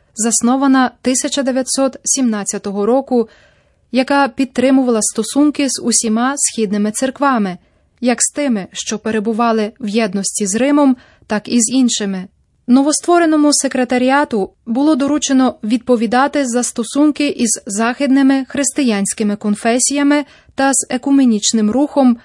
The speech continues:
інституційним вираженням якого вважалася Всесвітня Рада Церков, що була створена тисяча дев'ятсот сорок восьмого року. Лише після трьох років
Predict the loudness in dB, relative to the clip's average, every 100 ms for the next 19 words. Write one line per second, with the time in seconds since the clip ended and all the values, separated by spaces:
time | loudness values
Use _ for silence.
0 | _ _ _ 0 2 2 -2 0 -2 0
1 | 2 0 0 0 0 0 -2 -2 -2 -4
2 | 0 0 2 0 -2 _ -6 -4 0 0
3 | 2 0 0 -2 -2 -4 -4 -4 -4 -6
4 | -4 -6 -4 -4 -6 -6 -8 -2 0 0
5 | -2 _ _ _ -6 -4 0 0 -2 -2
6 | -2 0 2 0 -2 _ -4 -2 -2 -2
7 | -2 -2 -2 -2 -4 -6 _ -2 0 0
8 | 0 0 0 0 0 0 2 0 -4 -8
9 | -12 _ _ -2 0 0 -2 -2 0 0
10 | 0 -2 0 0 2 2 2 0 -6